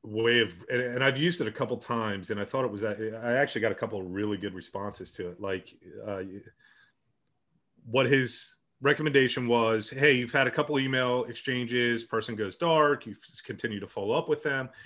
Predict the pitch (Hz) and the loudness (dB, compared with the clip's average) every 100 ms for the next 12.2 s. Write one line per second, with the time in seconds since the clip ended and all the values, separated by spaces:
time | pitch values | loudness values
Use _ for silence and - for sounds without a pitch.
0 | - - 151 - 214 196 143 170 160 147 | -20 -10 -4 2 4 6 4 4 2 2
1 | 143 123 - 127 120 113 - - - 120 | 2 2 0 -2 -2 -4 -10 -14 -4 -4
2 | 110 147 147 139 143 123 120 127 120 110 | 2 2 2 -2 -2 0 -2 0 -2 -2
3 | 104 - 110 107 101 98 87 - - - | -6 -4 -4 -2 -2 -4 -6 -12 -16 -6
4 | - - _ _ _ _ - 135 135 151 | -6 -6 _ _ _ _ -8 -4 0 2
5 | 135 123 107 92 - _ - - - _ | 4 4 2 -2 -14 _ -12 -12 -12 _
6 | _ _ _ _ _ _ - 151 190 - | _ _ _ _ _ _ -2 2 2 4
7 | 147 165 220 165 139 - - 156 190 123 | 6 6 6 2 -8 -6 0 2 2 0
8 | 123 120 143 143 139 - 139 139 - 151 | -2 -2 -2 -2 -4 -4 -4 -4 -6 -8
9 | - - 120 120 120 120 123 135 131 131 | -10 -10 -6 -4 -4 0 0 0 -2 -4
10 | 123 113 123 170 143 131 - 127 127 117 | -4 2 8 8 8 4 0 0 0 -2
11 | 123 117 104 120 120 113 117 - 117 117 | -2 -4 -6 -6 -6 -6 -8 -4 -4 -4
12 | 135 123 | -6 -8